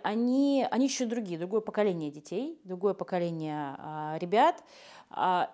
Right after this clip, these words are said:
и он-, их желание — это попасть сразу в частную клинику.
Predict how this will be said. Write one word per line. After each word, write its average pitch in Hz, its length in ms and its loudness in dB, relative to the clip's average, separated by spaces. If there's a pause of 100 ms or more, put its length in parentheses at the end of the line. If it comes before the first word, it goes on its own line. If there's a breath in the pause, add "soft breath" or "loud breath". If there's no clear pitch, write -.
и 240 600 0 (160)
он-, 220 340 0
их 240 200 0
желание — 226 540 2
это 190 100 -4
попасть 196 360 -6
сразу 165 200 -4
в 156 60 -14
частную 165 320 -8
клинику. 139 500 -12